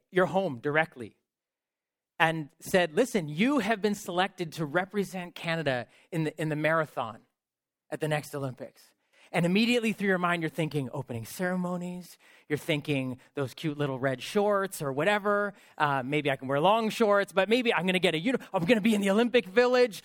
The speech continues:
Like, I'm gonna be on T V. And then all of a sudden, it dawns on you what they just said you were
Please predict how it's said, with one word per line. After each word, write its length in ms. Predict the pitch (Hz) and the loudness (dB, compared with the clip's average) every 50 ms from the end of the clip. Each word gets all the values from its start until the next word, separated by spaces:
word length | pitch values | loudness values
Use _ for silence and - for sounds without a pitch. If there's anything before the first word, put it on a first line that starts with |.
| - - | -6 -2
Like, 80 | 196 - | 0 0
I'm 80 | 269 | 2
gonna 120 | - 539 508 | 2 2 2
be 80 | 214 - | 0 -2
on 140 | - 165 165 | -4 -4 -8
T 300 | - - 262 262 269 262 | -2 2 2 4 4 2
V. 240 | 233 311 339 381 494 480 - - - - - | 2 4 4 4 4 2 -2 -4 -6 -2 2
And 180 | 233 220 240 | 2 4 4
then 140 | 233 220 214 - - | 4 2 0 2 4
all 240 | 214 208 269 311 339 | 4 6 6 6 4
of 80 | 311 | 2
a 60 | 311 | 0
sudden, 680 | - - - 311 302 294 247 208 190 196 214 233 240 233 - _ _ _ | -2 2 4 4 4 6 6 4 2 2 0 0 -2 -4 -6 _ _ _
it 200 | - 208 196 160 | 2 2 4 6
dawns 360 | 220 233 226 233 247 240 180 | 6 4 6 4 2 2 2
on 180 | 208 185 175 175 | 2 2 2 2
you 160 | 170 170 175 | 2 2 4
what 160 | 170 180 175 | 4 2 2
they 140 | - 180 165 | 2 0 0
just 240 | 160 196 180 - - | 0 0 -2 0 0
said 240 | - 190 175 160 156 | 0 0 0 0 0
you 160 | 165 156 139 | -2 -2 -2
were 180 | 143 139 127 | -2 -4 -6